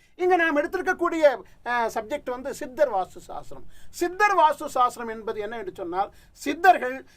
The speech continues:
இந்த வாஸ்து சாஸ்திர கலையை நன்கு கற்று தெளிந்து, அந்த நவகிரகங்களுடைய ஒளிச்சிதறல்களை நம் வீட்டிலே சுபமாக தேக்கி வை-, வைத்துக் கொள்வதற்குண்டான மார்க்கங்களை அருளியிருக்கிறார்கள்.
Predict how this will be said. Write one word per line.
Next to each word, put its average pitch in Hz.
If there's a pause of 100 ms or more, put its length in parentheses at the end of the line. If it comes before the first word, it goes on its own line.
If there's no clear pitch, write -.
(100)
இந்த 320
வாஸ்து 302
சாஸ்திர 285
கலையை 233
நன்கு 233
கற்று 208
தெளிந்து, 214 (340)
அந்த 277
நவகிரகங்களுடைய 349
ஒளிச்சிதறல்களை 233 (300)
நம் 254
வீட்டிலே 359 (560)
சுபமாக 349 (120)
தேக்கி 330
வை-, 269
வைத்துக் 277
கொள்வதற்குண்டான 226 (140)
மார்க்கங்களை 196 (320)
அருளியிருக்கிறார்கள். 220